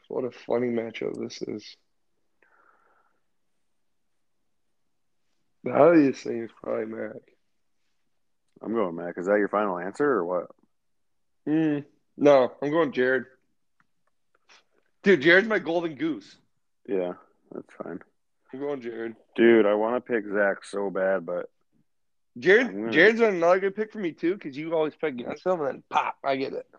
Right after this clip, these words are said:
Speaker 2: Yeah, that's true.
Speaker 1: Like, we'll swing
Speaker 2: I'm
Speaker 1: vote.
Speaker 2: going Mac. Mac's the riser. Mac's winning that game pretty easily.
Speaker 1: Yeah, no.
Speaker 2: <clears throat>
Speaker 1: Swing
Speaker 2: And
Speaker 1: vote.
Speaker 2: then
Speaker 1: He's, Jared's a
Speaker 2: I
Speaker 1: swing state.
Speaker 2: I really
Speaker 1: I
Speaker 2: wanted
Speaker 1: got
Speaker 2: to
Speaker 1: you
Speaker 2: pick
Speaker 1: not
Speaker 2: Zach. Like,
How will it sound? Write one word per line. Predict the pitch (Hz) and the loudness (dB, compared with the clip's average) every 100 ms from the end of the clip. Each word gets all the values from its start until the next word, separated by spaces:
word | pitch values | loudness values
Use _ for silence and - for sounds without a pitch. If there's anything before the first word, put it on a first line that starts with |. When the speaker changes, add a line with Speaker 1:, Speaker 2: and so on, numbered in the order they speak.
| _ _ _ _ - | _ _ _ _ -10
Speaker 2:
Yeah, | 98 92 87 | -4 -4 -4
that's | 90 - | -8 -12
true. | - 87 | -8 -4
Speaker 1:
Like, | 123 110 - | -4 -6 -2
we'll | 139 | 0
swing | 123 139 139 135 | 0 -2 -2 0
Speaker 2:
I'm | |
Speaker 1:
vote. | 117 | 4
Speaker 2:
going | 165 147 | 4 4
Mac. | 143 117 - - | 2 -2 -6 -10
Mac's | 113 139 - | -6 -6 -4
the | |
riser. | 135 135 131 90 | 0 0 0 -4
Mac's | 98 117 - | -10 -10 -10
winning | 113 98 | -12 -12
that | 87 | -14
game | 82 87 - | -18 -18 -10
pretty | 101 87 | -8 -6
easily. | 85 85 82 _ _ _ _ _ | -8 -14 -18 _ _ _ _ _
Speaker 1:
Yeah, | - 117 123 | -12 -6 -4
no. | - 117 113 101 - _ _ _ _ _ _ | -4 -4 -4 -6 -10 _ _ _ _ _ _
Speaker 2:
<clears throat> | - - - - - - | -12 -12 -12 -18 -20 -10
Speaker 1:
Swing | - 151 | 2 4
Speaker 2:
And | 151 | 6
Speaker 1:
vote. | 135 131 | 8 8
Speaker 2:
then | 127 165 | 8 4
Speaker 1:
He's, | 160 147 - 143 | 2 -2 -6 4
Jared's | 165 180 117 | 6 6 4
a | |
Speaker 2:
I | |
Speaker 1:
swing | 107 151 147 | 0 -2 -4
state. | - 131 127 - _ _ _ _ _ _ _ _ _ | -4 -4 -4 -6 _ _ _ _ _ _ _ _ _
Speaker 2:
I | 101 | -6
really | 107 131 139 | -2 2 6
Speaker 1:
I | |
Speaker 2:
wanted | 190 165 | 6 6
Speaker 1:
got | |
Speaker 2:
to | 143 | 2
Speaker 1:
you | 202 | 0
Speaker 2:
pick | |
Speaker 1:
not | 190 113 | 0 -2
Speaker 2:
Zach. | 98 131 123 | -4 -4 -4
Like, | 104 95 | -4 -8